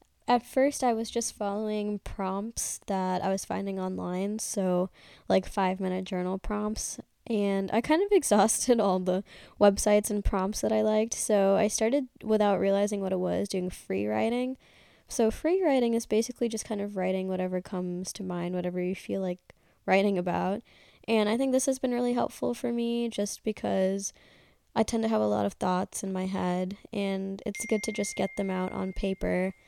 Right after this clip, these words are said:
But I think that either way, you're gonna get the positive benefits of journaling, whether it be following prompts or free writing. I think that starting off with prompts was a good way to transition into free writing for me personally,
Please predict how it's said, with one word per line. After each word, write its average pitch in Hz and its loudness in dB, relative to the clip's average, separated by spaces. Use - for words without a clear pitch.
But 226 4
I 240 2
think 277 0
that 247 6
either 240 6
way, 208 6
you're 220 2
gonna 208 0
get 196 0
the 208 -2
positive 202 0
benefits 214 -2
of 220 -6
journaling, 226 -2
whether 196 0
it 190 -4
be 190 -2
following 190 -4
prompts 190 -6
or 196 0
free 220 -4
writing. 233 -2
I 220 0
think 240 -2
that 214 0
starting 214 -4
off 208 -6
with 240 -10
prompts 240 -6
was 220 -6
a 208 -4
good 208 -2
way 190 -2
to 202 -2
transition 196 -6
into 294 -4
free 294 -4
writing 285 -2
for - -8
me 285 -2
personally, 277 -2